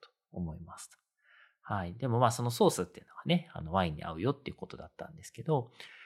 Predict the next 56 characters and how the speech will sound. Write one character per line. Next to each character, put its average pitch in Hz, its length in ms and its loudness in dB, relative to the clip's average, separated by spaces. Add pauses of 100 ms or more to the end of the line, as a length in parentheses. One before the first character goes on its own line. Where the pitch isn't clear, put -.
(140)
で、 120 440 10
え 107 40 8
ー、 113 40 4
時 151 240 4
は 104 300 8 (160)
す - 160 -8
っ - 20 -10
か 147 100 8
り 110 120 4
流 98 40 4 (140)
れ 107 80 4
て 90 80 -2
し - 140 -4
ま 87 100 -2
っ 87 60 -10
て、 - 140 -6
今 208 440 2
ど 127 100 8
う 110 40 6
し - 60 -2
て 85 100 -4
る 82 80 -8
か 80 140 -2
っ - 100 -16
て - 100 -12
こ 82 140 -6
と - 100 -10
な 80 100 -6
ん 82 60 -10
で 95 80 -10
す - 80 -8
が、 147 300 6
ま 160 60 4
あ、 143 40 6
私 165 320 4
今 139 240 4
茨 107 280 6
城 120 100 4
県 95 160 -4
に 76 60 -4
住 85 180 -4
ん 82 40 -4
で 73 60 -12
い 69 100 -14
る - 120 -14
の 104 100 -6
で、 131 320 2
ま 113 80 -4
あ、 - 20 -4
当 113 140 4
然 110 180 2
な 107 120 4
が 104 100 2
ら 101 140 6
そ 104 120 -4
の、 92 540 0